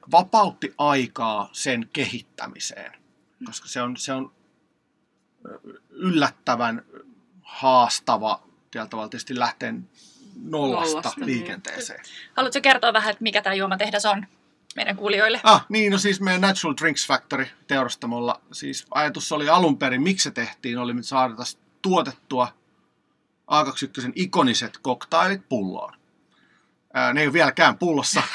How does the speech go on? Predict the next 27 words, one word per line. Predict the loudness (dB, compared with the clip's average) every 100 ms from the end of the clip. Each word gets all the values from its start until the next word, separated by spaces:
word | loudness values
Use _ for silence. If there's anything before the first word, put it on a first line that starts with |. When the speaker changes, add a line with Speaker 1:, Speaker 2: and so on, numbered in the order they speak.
| 0 0 4 2 4 0 0
Speaker 1:
<laughs> | -6 -6 -16 -18 -10 -2 4
kaksi | 4 4 0
vuotta | -4 -4
sen | -6 6
jälkeen. | 8 8 4 0 0 -10 4
No, | 4
no | 6 4
itse | 4 2
asiassa | 2
ne | 8
olisi, | 12 10 8
jos | 4
ne |
haluttaisiin, | 6 6 4 -8 -10 -10
ne |
on. | -12 -12 -20
Speaker 2:
Kyllä. | -20 -20 -20 -20 _
Speaker 1:
Ää, | 2 4 6 4 2 _ _ _ _ _ _ _ _
mutta | -6 -6 -4
sit, | -2 -2 -4
sit | -6 -8 -2
aika | 2 2 2
pitkälti, | -2 -4 -2 -2 -2 -8 _ _ -20 -20 _ _
siis | -14 -14 -4
ajatus | -2 -2 -2 0
oli | 0
tehdä | -2 -6